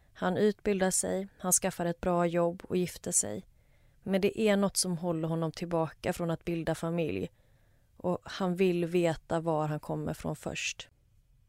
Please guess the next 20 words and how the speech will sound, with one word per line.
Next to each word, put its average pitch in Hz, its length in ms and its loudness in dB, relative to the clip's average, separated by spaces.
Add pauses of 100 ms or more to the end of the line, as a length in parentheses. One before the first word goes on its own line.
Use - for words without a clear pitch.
(1040)
Så - 320 2
en 240 300 4
jul 220 480 2
så 202 240 0
får 185 400 0
Steve 170 560 0
ett - 300 -4
D 180 100 -2
N 180 160 2
A-kit 202 600 0
i 185 60 -2
julklapp 175 680 0
från 165 600 -2
sin - 240 -6
fru 156 340 -2
Tracy. 170 640 -2 (1300)
När 226 160 4
provresultaten 220 1000 4
kommer 214 220 0
tillbaka 202 840 2